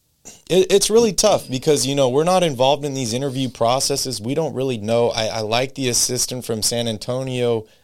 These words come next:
Uh, I, I love some of these younger guys,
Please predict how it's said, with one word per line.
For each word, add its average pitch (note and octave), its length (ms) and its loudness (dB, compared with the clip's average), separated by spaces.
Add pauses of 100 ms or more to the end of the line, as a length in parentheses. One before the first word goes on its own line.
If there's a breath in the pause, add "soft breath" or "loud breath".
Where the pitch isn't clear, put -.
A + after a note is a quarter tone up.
(160 soft breath)
Uh, G#2 500 2 (260)
I, - 60 -4
I - 40 -2
love A#2+ 280 2
some B2+ 200 0
of A#2+ 80 -4
these A2 220 -4
younger B2 360 0
guys, A#2+ 640 2